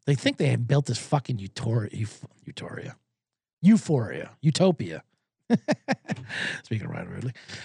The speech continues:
Um, yeah, they think they don't, they have their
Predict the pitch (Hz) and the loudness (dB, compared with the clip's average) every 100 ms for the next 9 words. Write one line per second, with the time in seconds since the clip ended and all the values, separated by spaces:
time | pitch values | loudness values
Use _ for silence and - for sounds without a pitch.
0 | - 196 175 160 143 120 - _ _ _ | 4 6 6 4 0 -6 -16 _ _ _
1 | _ _ _ _ _ _ _ _ _ _ | _ _ _ _ _ _ _ _ _ _
2 | _ _ _ - 285 220 143 202 214 294 | _ _ _ 2 6 6 4 2 4 0
3 | 277 254 220 185 202 214 202 | 4 4 4 4 4 4 4